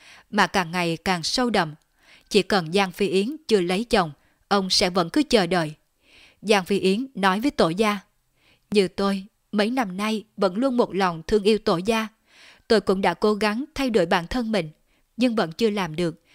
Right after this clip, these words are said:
Cuối cùng lần này cũng đã làm được rồi. Hai mươi năm coi như đã được giải thoát. Sau khi tôi ra đi, sẽ không còn là Phi Yến bên cạnh Tổ Gia.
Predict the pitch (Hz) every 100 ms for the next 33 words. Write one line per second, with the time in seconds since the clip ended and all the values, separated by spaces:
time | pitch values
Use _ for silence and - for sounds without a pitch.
0 | - - - - 226 - 202 165 165 -
1 | 214 160 185 165 - 190 190 214 208 180
2 | 180 160 180 160 - _ _ - - 247
3 | 190 208 185 208 208 - _ - 262 247
4 | 254 190 185 214 - 196 165 - 277 302
5 | _ _ _ - - - 208 214 185 202
6 | 190 202 196 220 220 - _ - 220 -
7 | 262 240 208 170 185 165 220 175 220 277
8 | 208 190 185 156 - 185 185 226 226